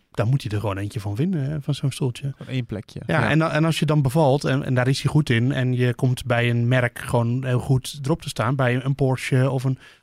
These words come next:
Speaker 1: Nou, dan kan je daar een hele mooie carrière uithalen. En dan is er echt niks mis met jouw carrière uiteindelijk.
Speaker 2: Nee, nee, alleen, eh, ja, toch, we kijken het meeste naar de Formule één.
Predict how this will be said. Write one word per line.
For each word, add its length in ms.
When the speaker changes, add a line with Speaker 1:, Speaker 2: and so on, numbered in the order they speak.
Speaker 1:
Nou, 120
dan 100
kan 120
je 60
daar 80
een 80
hele 120
mooie 140
carrière 360
uithalen. 520
En 100
dan 120
is 80
er 80
echt 180
niks 200
mis 220
met 160
jouw 100
carrière 380
uiteindelijk. 440
Speaker 2:
Nee, 100
nee, 280
alleen, 300
eh, 100
ja, 220
toch, 220
we 60
kijken 340
het 180
meeste 340
naar 100
de 60
Formule 260
één. 320